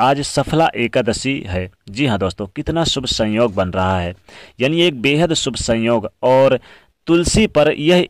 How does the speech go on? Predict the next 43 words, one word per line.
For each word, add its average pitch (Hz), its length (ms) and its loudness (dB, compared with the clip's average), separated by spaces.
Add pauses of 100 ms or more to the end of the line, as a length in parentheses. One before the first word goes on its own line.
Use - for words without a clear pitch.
एक 156 220 2
चीज 143 240 -4
चढ़ा 117 300 2
दें 135 360 -2
जिससे 135 360 -2
कि 143 180 -6
माता 113 320 0
लक्ष्मी 139 500 -2
जी 143 260 0
सदैव 139 440 2
आपके 107 220 0
घर 107 140 -2
में 131 120 -6
वास 104 300 0
करे 98 180 -6
और 120 260 0
धन 113 220 -8
का 151 140 -2
अंबार 104 420 -2
लग 87 140 -6
जाए। 87 260 -6 (600)
दोस्तों, 190 360 0
जीवन 147 380 0
में 170 300 0
भला 123 300 -2
किसे 156 420 -2
धन 113 180 -2
की 123 160 -6
चाहत 107 340 0
नहीं 101 200 -4
होती 95 200 -6
है? 98 100 -4
कौन 151 220 -2
नहीं 143 140 -4
चाहता 135 260 -2
कि 135 100 -10
उसके 127 220 -12
घर 113 180 -4
में 127 140 -8
खूब 143 280 -6
सारा 113 280 0
धन 95 200 -4
हो, 90 200 -6